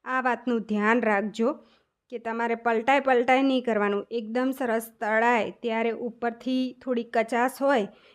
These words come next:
એમાં ગરમ તેલ ચમચીથી રેડતું જવાનું એટલે સરસ પાકે પછી જ એને પલટાવાનું.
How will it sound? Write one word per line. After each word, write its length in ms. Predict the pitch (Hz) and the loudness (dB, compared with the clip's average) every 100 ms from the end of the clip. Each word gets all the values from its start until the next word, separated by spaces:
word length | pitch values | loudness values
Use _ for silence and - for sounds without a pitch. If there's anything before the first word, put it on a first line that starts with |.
| _ - | _ -10
એમાં 320 | 233 247 233 | -4 -4 0
ગરમ 340 | 214 226 269 | 2 2 2
તેલ 440 | 269 247 240 254 247 | 0 0 2 0 0
ચમચીથી 800 | 240 226 220 247 247 - 240 | 0 0 -2 -4 -6 -4 -2
રેડતું 440 | 233 208 226 254 262 | 2 2 2 0 0
જવાનું 460 | 247 214 214 254 254 | 2 2 2 0 -4
એટલે 220 | 208 208 | -4 -4
સરસ 380 | 208 226 240 - - | -2 -2 -2 -4 -4
પાકે 640 | 226 226 226 285 214 190 _ _ _ _ _ - | -2 -2 -2 -2 -2 -4 _ _ _ _ _ -8
પછી 400 | 233 226 330 330 | -6 -4 0 4
જ 40 | |
એને 220 | 320 294 | 4 2
પલટાવાનું. 800 | 277 240 214 220 196 190 190 190 | 2 2 2 2 2 0 -2 -4